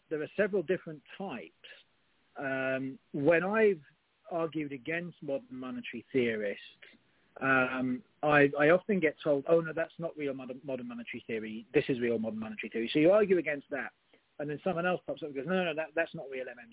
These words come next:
T. This is real M M T." Um, so it gets to be quite difficult. It's a little bit like playing whack-a-mole. Um, you'll get told, "Oh, you need to listen to L. Randall Wray, you need to listen to Warren Moser instead."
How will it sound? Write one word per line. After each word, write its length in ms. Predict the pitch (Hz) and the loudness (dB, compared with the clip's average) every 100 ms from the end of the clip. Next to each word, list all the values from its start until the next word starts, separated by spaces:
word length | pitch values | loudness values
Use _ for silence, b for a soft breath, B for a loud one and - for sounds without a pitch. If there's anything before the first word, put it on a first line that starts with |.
| - | -14
T. 160 | 113 | -10
This 140 | 110 139 | -6 -6
is 100 | 143 | -6
real 180 | 123 113 | -6 -8
M 80 | 104 | -12
M 120 | 104 - | -20 -14
T." 140 | 101 - b b b b 131 | -14 -14 b b b b -2
Um, 300 | 127 131 135 | 0 0 4
so 60 | |
it 100 | 165 | 4
gets 160 | 185 240 _ | 4 0 _
to 60 | 202 | -4
be 80 | 202 | -2
quite 260 | 196 160 | 0 2
difficult. 420 | 185 170 151 113 123 | 2 2 -2 -6 -12
It's 100 | 160 | -4
a 40 | |
little 180 | 175 175 | -2 -2
bit 140 | 170 | -2
like 160 | 165 151 | -4 -6
playing 220 | 151 131 | -10 -10
whack-a-mole. 640 | 147 143 - 120 110 92 - _ b b b | -10 -10 -8 -10 -8 -10 -12 _ b b b
Um, 440 | 127 127 131 131 | -2 0 -2 0
you'll 140 | 147 151 | 2 4
get 180 | 170 - | 4 2
told, 240 | 165 151 147 | 0 0 2
"Oh, 120 | 147 | 0
you 160 | 139 | -2
need 140 | 139 131 | -8 -10
to 60 | 139 | -10
listen 260 | 135 139 | -10 -10
to 220 | 135 - | -10 -6
L. 180 | 143 139 | -2 -2
Randall 400 | 131 135 131 127 123 | -4 -6 -6 -10 -8
Wray, 260 | 127 127 123 | -8 -8 -10
you 80 | 123 | -16
need 120 | 120 | -10
to 60 | 135 | -2
listen 240 | 135 147 127 | -2 -2 -2
to 60 | |
Warren 340 | 123 127 123 120 | 2 2 2 -2
Moser 420 | 123 120 117 117 | -2 -2 -2 -8
instead." 480 | 110 - 131 113 | -12 0 4 4